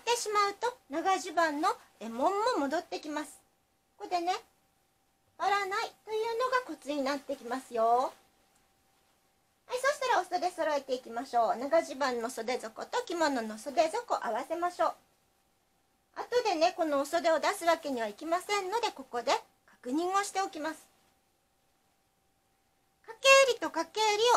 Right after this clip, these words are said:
を合わせますよ。「何をしてるの？」って言ったら、背中心を合わせています。後ろの背中心持って静かに合わせていきましょう。ここで後ろ襟が出ないよ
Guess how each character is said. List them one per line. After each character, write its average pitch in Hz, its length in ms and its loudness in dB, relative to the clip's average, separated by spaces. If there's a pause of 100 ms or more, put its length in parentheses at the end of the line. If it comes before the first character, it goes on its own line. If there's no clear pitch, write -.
を - 40 -6
合 233 60 -2
わ 330 120 6
せ 427 160 -2
ま 427 120 0
す 453 180 -4
よ。 262 420 -2 (800)
「何 320 320 2
を 277 100 0
し - 120 -14
て 427 80 -4
る 427 240 2
の？」 427 140 4
っ - 20 -6
て - 40 -20 (160)
言 370 80 -10
っ - 80 -14
た 480 100 2
ら、 415 100 0
背 - 160 -12
中 - 260 -4
心 466 240 -4
を 381 40 2
合 330 80 4
わ 320 120 2
せ 294 140 -4
て 233 100 -8
い 226 80 -6
ま - 140 -14
す。 - 100 -20 (2750)
後 508 280 0
ろ 453 120 0
の 427 80 -6
背 415 180 -4
中 403 200 -4
心 359 240 -10
持 381 100 0
っ 392 60 0 (180)
て 453 120 -4
静 415 200 -4
か 330 320 -4 (120)
に - 80 -2
合 285 100 2
わ 359 160 2
せ 427 120 -4
て 415 100 -2
い 415 40 -6
き 359 80 -10
ま 330 140 -4
し 302 100 -10
ょ 254 60 2
う。 - 80 -2 (480)
こ - 160 -18
こ 330 140 2
で 370 80 4 (140)
後 294 260 -8
ろ 262 120 4
襟 240 220 0
が 220 120 -2
出 226 140 -4
な 403 220 -2
い 392 80 -6
よ 403 100 -2